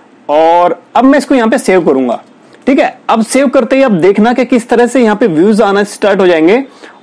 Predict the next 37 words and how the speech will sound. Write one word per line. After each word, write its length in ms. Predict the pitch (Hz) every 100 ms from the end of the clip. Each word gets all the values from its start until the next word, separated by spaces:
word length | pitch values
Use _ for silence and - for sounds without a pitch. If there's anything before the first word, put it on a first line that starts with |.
| _
और 440 | 170 185 220 233 -
साथ 320 | - 240 233
ही 60 | 285
साथ 280 | 277 277 277
यहाँ 440 | 180 202 185 247 254
पे 60 |
आपको 380 | 254 160 170 240
टैग्स 500 | 233 180 180 185 -
भी 200 | 160 226
रैंक 300 | 185 180 175
हो 80 | 147
जाएंगे। 360 | 131 117 107 - - - - -
तो 60 |
मैं 160 | 190 190
दिखा 280 | 165 185 190
देता 220 | 156 139
हूँ 100 | 127
आपको। 320 | 113 - - - _
तो 80 | 247
यहाँ 200 | 247 247
पे 80 | 277
मैं 140 | 262
सेव 380 | 240 - 233 233
पे 120 | 233
क्लिक 320 | 240 220 226
कर 100 | 202
रहा 100 | 151
हूँ। 120 | 123 - - - _ -
तो 240 | 160 165
अब 360 | 170 185 190 175
देखते 300 | 196 - 208
हैं 240 | 196 202
कि 140 | 214
क्या 380 | 196 - 175 170
पोजीशन 480 | 190 170 165 160 170
इसकी 300 | 165 - 175
होगी। 460 | 160 160 180 262